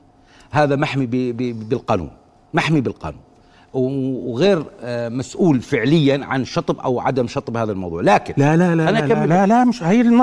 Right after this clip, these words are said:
Speaker 2: المادة.
Speaker 1: اسمعني، الموقع الإخباري،
Speaker 2: هاي المادة.
Speaker 1: الموقع، أنا بقدر أعمل موقع إلكتروني وانتهينا. أنا بحكي عن المواقع الإخبارية. بعد إذنك سيدي، أعطيني، خليني أكمل المثال.
Speaker 2: طب بس، بس الم-،
Speaker 1: أكمل
Speaker 2: بس
Speaker 1: المثال.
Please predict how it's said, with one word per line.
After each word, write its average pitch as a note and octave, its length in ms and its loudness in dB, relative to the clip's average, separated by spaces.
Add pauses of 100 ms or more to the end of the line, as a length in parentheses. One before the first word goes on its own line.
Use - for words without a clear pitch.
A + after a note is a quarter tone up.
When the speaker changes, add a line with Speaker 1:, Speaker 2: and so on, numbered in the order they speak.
(140)
Speaker 2:
المادة. A#3 200 4
Speaker 1:
اسمعني، G3 480 0
الموقع G3 360 4
الإخباري، E3+ 560 2 (280)
Speaker 2:
هاي C#3 100 2
المادة. G3 240 4
Speaker 1:
الموقع، F#3 440 2
أنا A#3 80 4
بقدر E3+ 260 0
أعمل C#3+ 180 0
موقع B2 260 -2
إلكتروني A#2 400 -4
وانتهينا. E3 440 0 (360)
أنا C#3+ 120 0
بحكي D#3 260 0
عن D3 120 2
المواقع E3+ 400 2
الإخبارية. F#3+ 540 4
بعد C3 220 0
إذنك F3+ 220 0
سيدي، G2+ 220 -6 (220)
أعطيني، F3+ 280 2
خليني F#3+ 200 2
أكمل G#3 220 4
المثال. G#3+ 420 2 (100)
Speaker 2:
طب B2+ 60 -4
بس، - 120 -8
بس A#2 260 -6
الم-، C3 80 2
Speaker 1:
أكمل A3+ 300 4
Speaker 2:
بس A3+ 60 4
Speaker 1:
المثال. G#3+ 140 4